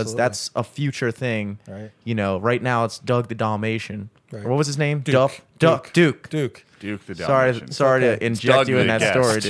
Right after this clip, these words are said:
Speaker 2: dude. Doug the guest.
Speaker 3: Doug the guest.
Speaker 1: Don't mutilate me, guys.
Speaker 3: Duke the
Speaker 2: Duke the
Speaker 3: Dalmatian.
Speaker 2: Dalmatian. But next it could be Doug.
Speaker 3: It's
Speaker 1: It
Speaker 3: Duke
Speaker 1: could
Speaker 3: today,
Speaker 1: be.
Speaker 3: Doug
Speaker 2: Doug.
Speaker 3: tomorrow.
Speaker 1: Could
Speaker 2: Doug.
Speaker 1: be.
Speaker 2: Hey.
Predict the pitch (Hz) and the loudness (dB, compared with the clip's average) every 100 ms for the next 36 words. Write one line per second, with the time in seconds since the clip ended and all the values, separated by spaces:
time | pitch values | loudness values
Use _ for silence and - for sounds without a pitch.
0 | 95 123 151 165 165 143 135 113 - - | -6 0 4 4 2 0 0 0 -2 -10
1 | 185 196 214 214 98 95 95 90 87 160 | -12 -10 -12 -8 -8 -8 -6 -4 -4 -2
2 | 135 120 117 107 107 101 104 - - 98 | -2 -2 -2 -6 -8 -8 -12 -18 -18 -16
3 | 92 92 87 85 113 131 - 120 110 107 | -16 -12 -10 -6 -4 -4 -4 -2 0 -2
4 | 104 107 98 110 117 - - 127 131 147 | -4 -6 -8 -12 -12 -16 -6 -4 0 -2
5 | - 165 - 180 160 151 113 127 156 - | -2 -8 -4 -4 -2 -6 -4 -4 -4 -12
6 | _ _ _ _ - - _ _ 104 - | _ _ _ _ -20 -20 _ _ -8 -4
7 | 131 139 - 151 151 180 170 131 143 151 | -2 -2 -2 0 2 4 2 0 0 0
8 | 147 139 110 92 80 - 120 127 214 214 | 0 2 2 0 -2 -6 -4 -4 -4 -6
9 | 127 123 | -4 -4